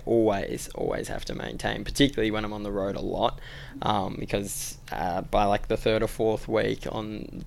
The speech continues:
playing, you know, y-, your mindset kinda goes from just getting the ball in the hole rather than,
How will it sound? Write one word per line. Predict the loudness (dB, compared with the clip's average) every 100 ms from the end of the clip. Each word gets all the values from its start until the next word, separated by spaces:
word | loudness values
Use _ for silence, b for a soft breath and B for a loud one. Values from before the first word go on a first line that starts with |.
| -2
playing, | 2 4 4 2
you |
know, | 2
y-, | 2 2 0
your | 0
mindset | 4 4 4 4 4 4
kinda | 0 0
goes | 4 4 2
from | -2 -4 -6 B B B B -2
just | 0 0 6
getting | 8 8 6
the | 2
ball | 4 2
in | 2
the | 4
hole | 6 6 4 4
rather | 6 8 8 4 2 4 4
than, | 4 0 -2 -6